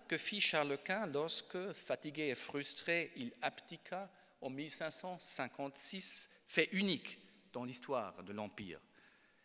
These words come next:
Sa déclaration fut une ultime mise en garde contre l'hérésie. Mais le protecteur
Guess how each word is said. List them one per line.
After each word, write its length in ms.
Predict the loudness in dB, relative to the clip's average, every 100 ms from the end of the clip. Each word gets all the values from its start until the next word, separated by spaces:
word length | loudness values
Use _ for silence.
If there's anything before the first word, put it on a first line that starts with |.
| _ 4
Sa 120 | 8
déclaration 680 | 8 6 6 6 4 2 2
fut 260 | -2 -2 -2
une 300 | 0 0 -2 -4
ultime 500 | -2 0 -2 -2 0
mise 380 | 0 0 0 2
en 120 | 2
garde 480 | 4 6 6 2 -2
contre 300 | -4 -4 -2
l'hérésie. 560 | -2 -2 -4 -8 -12 -16 -20 _ _ _ _ _ _ -20 -14 2
Mais 80 | 4
le 100 | 8
protecteur 840 | 8 8 6 4 4 4 4 0